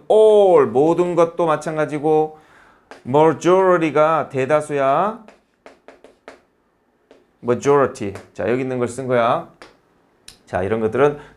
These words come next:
뒤에 거 보고 판단한다. 요렇게 알아야 돼. 자, 그럼 가볼게. 요거. about, 숫자 앞에 about 쓰면 약이란 뜻이야. 뭐에 대해서가 아니라. 약 ninety percent of the water.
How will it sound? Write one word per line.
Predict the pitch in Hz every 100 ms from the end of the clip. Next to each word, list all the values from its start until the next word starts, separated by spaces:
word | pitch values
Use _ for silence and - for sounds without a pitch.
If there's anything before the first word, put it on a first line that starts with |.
| _
뒤에 | - 135 180 214
거 | 214
보고 | 196 196 214 247 254 - _ _
판단한다. | - 117 98 90 - - - _ _ _ _ _ _ -
요렇게 | 127 151 - 185 196 - _ _
알아야 | 123 110 92 82
돼. | - _ _ _ _ _ _ _ _ - - _ -
자, |
그럼 | 101 113
가볼게. | 117 120 127 127 123 139 190 - _ _ _ -
요거. | 135 107 - - _ _ _ _ _ -
about, | 147 147 151 127
숫자 | - 240 285
앞에 | 269 254
about | 185 196 190
쓰면 | 190 190 113
약이란 | 117 139 165 143
뜻이야. | 104 95 92 92
뭐에 | 101 113 110
대해서가 | 110 104 98 92
아니라. | 107 123
약 | - - 139
ninety | 160 180 185
percent | 190 190 190 185 190
of | 175
the | 180
water. | 175 147